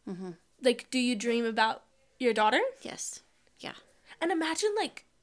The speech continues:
Speaker 2: this is
Speaker 1: I
Speaker 2: gonna sound
Speaker 1: dream about Noah, who I nannied for,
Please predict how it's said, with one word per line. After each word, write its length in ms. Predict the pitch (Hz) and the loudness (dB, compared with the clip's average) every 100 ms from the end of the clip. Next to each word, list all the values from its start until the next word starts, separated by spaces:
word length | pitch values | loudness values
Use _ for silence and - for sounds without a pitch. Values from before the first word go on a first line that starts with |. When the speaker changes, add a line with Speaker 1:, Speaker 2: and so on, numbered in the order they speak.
| _ - | _ -8
Speaker 2:
this 100 | - | -4
is 60 | 214 | -2
Speaker 1:
I 40 | |
Speaker 2:
gonna 120 | 226 | -2
sound 80 | 233 | 0
Speaker 1:
dream 260 | 240 240 226 - | 0 0 -2 -6
about 500 | 214 208 190 185 - _ _ _ _ _ _ _ - - - - - - | -6 -2 -2 -2 -8 _ _ _ _ _ _ _ -6 -6 -6 -10 -14 -10
Noah, 480 | 214 214 190 69 185 - - | -4 -2 0 -2 -4 -10 -4
who 180 | 214 | -2
I 160 | 190 160 | -2 -2
nannied 420 | 180 190 175 160 | 0 2 2 0
for, 260 | - 170 | -2 -2